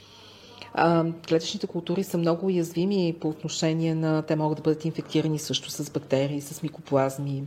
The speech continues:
Това може тотално да ги унищожи, не можем да ги използваме. А, първо, че самите клетки ще изчез-, ще бъдат унищожени от, а, когато бъдат инфектирани. А, и второ, че такива резултати са на практика, м,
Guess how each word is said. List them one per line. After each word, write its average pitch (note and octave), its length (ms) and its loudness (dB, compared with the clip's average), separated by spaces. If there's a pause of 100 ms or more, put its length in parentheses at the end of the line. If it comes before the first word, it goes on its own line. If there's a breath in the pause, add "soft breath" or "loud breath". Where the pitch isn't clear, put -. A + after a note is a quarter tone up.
(100)
Това C3+ 140 -4
може C3 280 -4
тотално E3 340 2
да E3 100 -8
ги D3 120 -6
унищожи, C#3 560 -2
не D#3+ 80 2
можем C#3+ 260 0
да - 60 -12
ги D3+ 100 -4
използваме. D3 680 2 (800 loud breath)
А, - 140 -6
първо, G3 260 4
че - 80 -4
самите F3 320 2
клетки F3+ 340 2
ще - 140 2
изчез-, C3+ 680 2
ще - 160 0
бъдат D3 240 4
унищожени C3+ 600 -2
от, A2+ 280 -10
а, C3 260 -2 (800)
когато D3 300 2
бъдат C#3+ 300 0
инфектирани. E3+ 720 -2 (720 loud breath)
А, E3 260 2
и F#3+ 80 4
второ, G3 280 4
че G3 260 -2
такива F#3 300 2
резултати D#3 580 0
са - 200 -6
на F3 260 0
практика, D3+ 540 -2
м, E3 320 2